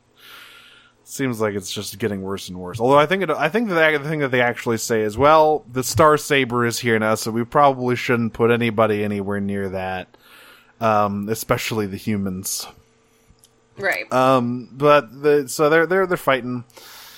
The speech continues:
Speaker 1: So there's
Speaker 2: There's
Speaker 1: a
Speaker 2: a
Speaker 1: firefight.
Speaker 2: really good line here, actually, from Megatron that just, again, makes my heart smile because I love, um, seeing, like,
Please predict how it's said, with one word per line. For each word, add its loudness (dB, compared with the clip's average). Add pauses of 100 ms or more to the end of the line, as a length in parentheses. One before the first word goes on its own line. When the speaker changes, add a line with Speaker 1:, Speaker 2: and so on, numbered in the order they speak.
(440)
Speaker 1:
So 2 (200)
there's 2
Speaker 2:
There's 2
Speaker 1:
a 4
Speaker 2:
a 0
Speaker 1:
firefight. -2 (180)
Speaker 2:
really -2 (420)
good 0
line 0
here, -4
actually, -2
from -6
Megatron -2
that 0
just, -10
again, -4
makes -8
my -6
heart -8
smile 0
because -10
I 2
love, 0 (1160)
um, 0 (160)
seeing, 0
like, 2